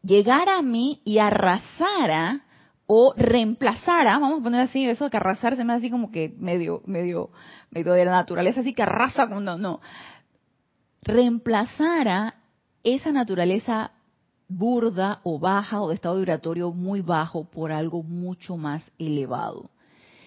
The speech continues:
Entonces, obviamente no es algo que se hace una sola vez,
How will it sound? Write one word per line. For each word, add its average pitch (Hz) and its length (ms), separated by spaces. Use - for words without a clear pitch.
Entonces, 185 580
obviamente 220 520
no 208 100
es 254 140
algo 202 300
que 175 100
se 175 140
hace 175 320
una 190 260
sola 156 320
vez, 147 260